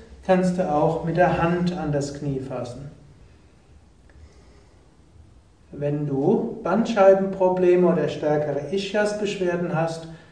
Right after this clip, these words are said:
solltest du da-, das bei deinem Arzt oder Therapeuten abklären oder Yogalehrer abklären, ob für dich diese Übung gut ist. Angenommen, sie ist nicht ganz so gut, dann würdest du eher nur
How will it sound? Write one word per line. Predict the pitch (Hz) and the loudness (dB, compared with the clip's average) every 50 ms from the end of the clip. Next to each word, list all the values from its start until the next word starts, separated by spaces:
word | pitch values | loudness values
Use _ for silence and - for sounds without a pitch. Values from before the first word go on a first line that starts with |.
| - - - | -20 -20 -18
solltest | - - 156 156 156 151 151 - - - | -8 -4 -2 -2 0 -2 -4 -8 -8 -6
du | 143 143 170 196 202 - - - | -2 0 0 0 0 -2 -6 -6
da-, | - 147 151 - - - | -8 -8 -8 -10 -10 -8
das | - 151 - - - - - - - - - - | -8 -6 -6 -8 -10 -14 -18 -20 -20 -20 -18 -8
bei | - 139 139 | -4 -4 -2
deinem | 147 143 143 147 147 - - | 0 0 -2 -2 -4 -6 -6
Arzt | 151 160 185 190 185 - - - 151 | -4 -2 -2 -2 -2 -4 -8 -10 -6
oder | 139 143 143 | -4 -2 -2
Therapeuten | 143 147 151 143 147 143 143 156 160 160 160 160 165 - 151 | -2 -2 -2 0 0 0 0 -2 -2 -2 -2 -4 -6 -6 -8
abklären | 151 151 - - - - 165 156 160 165 160 202 208 202 185 | -8 -10 -10 -12 -8 -6 -4 -2 0 0 2 0 0 -2 -2
oder | 156 127 120 | -4 -4 -6
Yogalehrer | 120 120 131 143 147 147 156 156 156 160 165 165 165 165 165 160 | -4 -2 -2 0 0 2 2 2 2 0 0 0 0 0 0 -2
abklären, | - - - - 175 170 170 165 170 185 175 175 | -4 -8 -12 -6 -4 -2 0 0 0 0 -2 -2
ob | - - - | -4 -6 -4
für | - 196 196 | -4 -2 -2
dich | 190 - - 196 196 196 190 - - - | -4 -6 0 2 4 4 4 0 -4 -6
diese | - 170 165 165 170 | -6 -4 -4 -4 -2
Übung | 170 170 175 170 165 185 180 - | -2 -2 -2 -2 -2 -2 -2 -2
gut | - 151 139 131 - 113 | -2 -4 -6 -6 -6 -8
ist. | - - 92 - - - - - - - - - _ - _ _ - - _ - - - - - - - - _ - _ _ _ _ - - - - | -10 -10 -12 -12 -14 -16 -20 -20 -20 -20 -20 -20 _ -20 _ _ -20 -20 _ -20 -20 -20 -20 -20 -20 -20 -20 _ -20 _ _ _ _ -20 -20 -16 -10
Angenommen, | 147 147 147 143 147 139 139 135 - - 175 | -6 -4 -2 -2 0 0 0 -2 -2 -2 -4
sie | 170 160 | -4 -6
ist | 135 - - 160 | -6 -8 -6 -6
nicht | 175 170 - - | -6 -6 -4 -4
ganz | 180 190 220 226 - | -2 0 0 0 0
so | - 220 208 | 0 0 0
gut, | 208 202 196 196 196 196 - - - - - - - - | 2 4 6 6 6 4 2 -4 -8 -12 -14 -20 -16 -6
dann | - 170 165 165 160 | -4 -4 -2 0 2
würdest | 165 165 160 160 - - 180 | 2 2 2 0 -2 -4 -4
du | 180 | -4
eher | 180 147 143 143 147 156 | -2 0 2 2 2 2
nur | 160 160 156 147 151 156 175 | 2 0 0 0 0 -2 -2